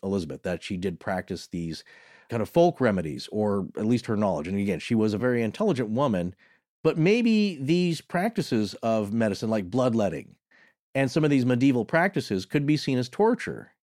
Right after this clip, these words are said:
if you didn't know what she was doing. My reasoning, however, though, is that if you were of the day, the people of the day, yes, some of these practices were gruesome, and of course there's no painkiller, so people are screaming out in pain, or they're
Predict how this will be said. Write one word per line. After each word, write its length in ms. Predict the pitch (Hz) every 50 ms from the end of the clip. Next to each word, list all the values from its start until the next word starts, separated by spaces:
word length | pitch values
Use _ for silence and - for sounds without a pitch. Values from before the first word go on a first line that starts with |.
| _ _ -
if 180 | 147 139 - -
you 80 | 156
didn't 340 | 139 120 135 135 135 143 -
know 160 | 127 113 107
what 160 | 107 113 117
she 160 | - - - 135
was 160 | 131 127 117
doing. 400 | 123 233 262 233 135 82 64 - _ _ _ _ _ _ _ _ _ _ _ -
My 200 | 131 185 277 349
reasoning, 380 | 370 330 311 240 220 247 220
however, 400 | 185 185 180 175 165 160 156 143
though, 240 | 123 131 120 117 113
is 160 | 113 113 107
that 260 | 113 123 120 113 107 - - - - - _ _ -
if 180 | 170 175 -
you 120 | 226 262 330
were 160 | 330 247 226
of 280 | - 180 196 196 180 147
the 60 | 147
day, 400 | 120 110 104 131 117 92 82 82
the 100 | 85 104
people 280 | - - 226 - 165 139
of 100 | 117 101
the 60 | 101
day, 480 | 95 87 107 95 80 69 - - - - _ _ _ _ _ _ _ _ _ _ -
yes, 480 | 160 151 185 135 101 - - - - - -
some 180 | - 190 202
of 60 | 220
these 260 | 202 190 175 147 120 -
practices 640 | - - 156 156 160 - 180 - - 170 165 156 135
were 260 | 123 123 127 123 117
gruesome, 520 | 101 92 107 120 123 127 123 - 160 160
and 100 | 143 113
of 60 | 104 -
course 180 | - 113 98
there's 120 | 104 98 101
no 160 | 110 98 90
painkiller, 640 | - - 113 104 107 110 110 - 120 107 110 117 117
so 140 | - 107
people 220 | 90 113 104 90 90
are 40 | 85
screaming 460 | - - - - 107 98 98 92 92
out 120 | 87 82
in 80 | 71 71
pain, 340 | - 143 147 143 143 139 120
or 100 | 101 95
they're 260 | 92 92 90 87